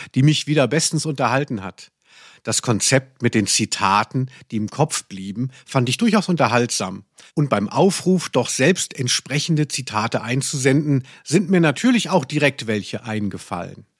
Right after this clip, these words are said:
Ich werde das hier mal ein bisschen abkürzen, und zwar verweist er auf Fünf Freunde im alten Turm,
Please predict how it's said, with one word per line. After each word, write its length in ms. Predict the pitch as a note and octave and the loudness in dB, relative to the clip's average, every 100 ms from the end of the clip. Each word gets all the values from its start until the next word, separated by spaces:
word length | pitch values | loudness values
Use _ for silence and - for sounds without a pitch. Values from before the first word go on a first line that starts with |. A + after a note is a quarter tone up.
| _ _ _ _ | _ _ _ _
Ich 80 | - | -2
werde 140 | D3+ D#3+ | 2 2
das 80 | |
hier 160 | - D#3+ | 4 2
mal 140 | C#3+ | 2
ein 80 | B2+ | 0
bisschen 260 | B2 - A#2 | 0 -4 -4
abkürzen, 500 | G#3 - G#3+ - E3 | -8 -4 -4 -2 -4
und 100 | C#3+ | -4
zwar 220 | - C3+ | -2 -2
verweist 680 | - A2 G#2+ C3 F3+ - - | -2 -2 0 0 0 -2 -2
er 340 | C#3+ C#3+ - - | 0 0 -2 -4
auf 640 | A#2+ A#2 A#2+ A#2+ - - | 0 2 2 0 -6 -14
Fünf 280 | - A#3 B3 | 0 2 2
Freunde 600 | - - G#2+ A#2 B2+ B2+ | 0 -4 0 2 2 0
im 300 | B2+ - A#2 - | -2 -2 -6 -4
alten 460 | A#2+ C3+ C3 A#2+ | -2 -2 -4 -4
Turm, 420 | - G#3 A#3 B3+ | 2 4 4 0